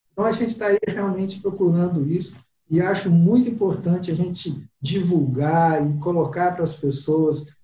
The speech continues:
essas coisas de, é, relacionado ao automóvel, por causa desse relacionamento que o brasileiro tem sempre com o automóvel, de olhar pro automóvel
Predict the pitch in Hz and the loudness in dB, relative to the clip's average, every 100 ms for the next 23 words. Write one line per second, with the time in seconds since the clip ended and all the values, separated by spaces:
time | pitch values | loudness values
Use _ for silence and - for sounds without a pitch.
0 | _ - 147 147 139 - 143 143 127 127 | _ -2 0 2 -2 0 2 2 2 2
1 | 123 123 127 123 127 - _ 127 120 117 | 0 0 -4 -8 -8 -12 _ 0 0 2
2 | 151 156 151 131 135 139 135 131 131 120 | 2 2 0 0 0 2 0 0 -2 -4
3 | 123 160 175 - _ _ _ - 247 214 | -2 -2 -4 -10 _ _ _ -6 -4 0
4 | 208 208 202 170 160 202 233 - 208 202 | 0 2 2 0 4 6 6 2 -2 -2
5 | 185 185 170 151 147 151 - 180 175 165 | -2 -2 -2 0 -2 -2 -6 -2 0 0
6 | 160 151 170 160 - - 175 202 170 135 | 0 2 2 2 -2 0 2 2 2 0
7 | - - 196 202 175 165 160 160 143 127 | -4 -4 -2 -2 -4 -4 -2 -2 0 0
8 | 139 160 156 147 143 165 165 160 156 135 | 2 2 0 0 0 0 0 0 0 -4
9 | 139 156 156 | -2 -2 -2